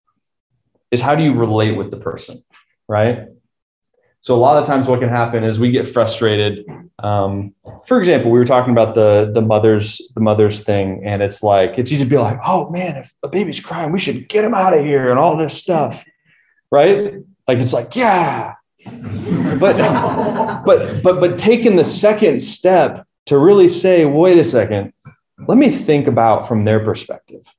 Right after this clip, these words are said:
Let me connect with that person and say, 'Well, what if I was in that position? And what if, what if I was around them all the time?'" You know, and, and all the stuff Tad said, you have to take a second to think and to connect with that person and say, "No, I mean,"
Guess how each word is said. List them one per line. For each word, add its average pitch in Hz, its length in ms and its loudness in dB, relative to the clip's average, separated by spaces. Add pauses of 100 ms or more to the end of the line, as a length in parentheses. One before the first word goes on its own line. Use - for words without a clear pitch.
(580)
Let 131 140 0
me 170 120 2
connect 120 540 0
with 110 140 2
that 95 200 0
person 110 300 0
and 110 100 -2
say, 123 140 0
'Well, 123 160 2
what 208 160 4
if 143 100 0
I 120 160 2
was 127 200 2
in 101 80 -2
that 82 180 -6
position? - 500 -16 (560)
And 113 80 0
what 147 140 4
if, - 320 0 (240)
what 151 120 2
if 123 120 2
I 151 180 4
was 123 480 2
around 135 420 -2
them 113 140 0
all 131 220 0
the 139 100 0
time?'" 135 440 0
You 117 120 2
know, 117 220 4
and, 131 180 4
and - 260 -8
all 139 140 4
the 139 60 -2
stuff 135 180 0
Tad 123 240 2
said, 120 380 0 (240)
you 160 100 4
have 175 80 0
to 165 120 0
take 185 220 0
a 175 60 2
second 143 220 0
to 123 80 2
think 131 480 -2
and 127 140 2
to 117 60 4
connect 160 400 0
with 117 100 0
that 98 200 0
person 113 320 0
and 113 140 -2
say, 143 380 -4
"No, 226 300 -4
I 107 40 0
mean," 117 320 0